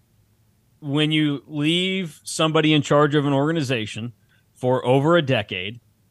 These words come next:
and he populates that organization with a bunch of crap and he doesn't care about what's happening inside of that organization, um, it's gonna take a lot of time to get that flushed out.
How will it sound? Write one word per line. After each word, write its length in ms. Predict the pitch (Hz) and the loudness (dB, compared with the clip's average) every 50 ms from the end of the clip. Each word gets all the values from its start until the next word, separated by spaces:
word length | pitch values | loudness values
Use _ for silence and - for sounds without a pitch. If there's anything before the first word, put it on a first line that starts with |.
| _ _ - | _ _ -4
and 140 | 131 135 | -2 0
he 100 | 139 147 139 | 2 0 0
populates 720 | - - 147 147 156 156 160 156 151 147 151 151 143 - | 0 0 2 2 2 0 0 -2 0 0 0 -2 -2 -2
that 160 | 156 147 139 | -2 -2 -2
organization 880 | 131 135 143 143 143 147 139 123 113 131 120 123 113 - 135 131 139 - | -2 -2 -2 -2 0 -2 -2 -2 -2 -4 -4 -4 -6 -6 -6 -6 -6 -6
with 120 | - 131 120 | -4 -4 -4
a 40 | 120 | -4
bunch 240 | 104 117 120 131 - | -4 -4 -6 -6 -6
of 120 | 165 - | -8 -8
crap 440 | - - 139 113 107 110 123 - _ _ _ _ _ _ _ _ _ | -6 -4 -2 -2 0 -2 -4 -4 _ _ _ _ _ _ _ _ _
and 140 | - 113 113 | -6 -2 -2
he 100 | 127 127 | -2 0
doesn't 340 | 117 139 139 131 160 - - | 2 2 2 2 0 -4 -2
care 460 | - 160 143 135 123 127 139 139 143 _ | -2 0 2 2 2 0 -2 -4 -6 _
about 440 | - 127 117 117 127 127 127 123 - - | -6 -4 -2 0 0 2 2 0 -2 -6
what's 400 | - 113 107 113 131 147 147 - | -12 -10 -4 0 2 2 2 2
happening 460 | 156 143 147 147 - 139 131 123 123 | 2 0 0 0 0 -2 -4 -4 -4
inside 380 | 123 117 104 - 139 120 117 117 | -6 -6 -6 -4 -4 -4 -2 -4
of 60 | 110 | -4
that 140 | 110 113 101 | -4 -4 -4
organization, 880 | 92 113 113 110 110 107 104 101 - 101 98 95 - - 110 123 139 - _ _ _ _ _ _ _ _ - | -4 -4 -4 -4 -4 -4 -6 -6 -6 -6 -6 -6 -8 -8 -6 -8 -8 -8 _ _ _ _ _ _ _ _ -4
um, 300 | 117 117 120 120 123 - | -2 0 0 0 0 -2
it's 240 | - 147 147 139 - | -2 -2 -2 -2 0
gonna 220 | - 165 165 165 156 | 2 2 4 4 2
take 400 | - - 165 165 160 143 - - | 2 2 4 4 2 0 -2 -4
a 80 | 131 135 | -4 -4
lot 300 | 123 120 127 139 147 147 | -2 0 0 0 0 0
of 80 | 139 | -2
time 500 | - - 147 147 147 139 131 123 131 127 113 | -2 -2 -2 0 0 0 -2 -2 -4 -6 -8
to 140 | - 139 | -8 -8
get 200 | 123 131 135 123 | -6 -6 -4 -2
that 240 | - 135 127 120 - | -2 -2 -2 -2 -4
flushed 420 | - - 139 135 127 127 - - 120 | -6 -4 -2 -2 -2 -2 -4 -6 -6
out. 340 | 107 101 107 135 135 - | -4 -2 -2 -2 -2 -4